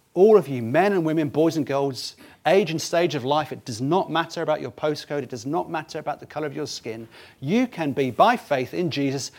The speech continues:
a son of God. You can have the inheritance you don't deserve and haven't earned by faith in Jesus and in him. You're all adopted by God's grace.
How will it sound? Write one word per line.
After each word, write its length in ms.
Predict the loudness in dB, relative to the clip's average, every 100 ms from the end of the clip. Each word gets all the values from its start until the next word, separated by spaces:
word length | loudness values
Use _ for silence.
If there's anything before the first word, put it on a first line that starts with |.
| -18 -12
a 60 |
son 460 | -8 -6 -2 2 2
of 140 | 2
God. 360 | 0 -2 -2 -12 -20 _ _ _ _ -4
You 160 | 0 2
can 100 | 2
have 160 | 2
the 80 | 2
inheritance 560 | 0 2 2 0 -6 -2
you 60 |
don't 200 | 0 0
deserve 300 | 0 0 0
and 100 | 0
haven't 220 | 0 -2 -2
earned 360 | -2 -2 -4 0
by 200 | 0 -2
faith 420 | -2 -2 -2 -6 -20 -20 -14 0
in 160 | 0
Jesus 680 | 4 8 8 6 -2 -4 -8 -6
and 160 | 0 4
in 100 | 4
him. 460 | 6 4 4 -2 -14 _ _ _
You're 280 | 2 8 10
all 200 | 10 10
adopted 640 | 6 6 4 0 -12 -12 0
by 300 | 4 6 4
God's 460 | 0 0 0 -2 -6
grace. 720 | -4 0 0 -2 -6 -8 -10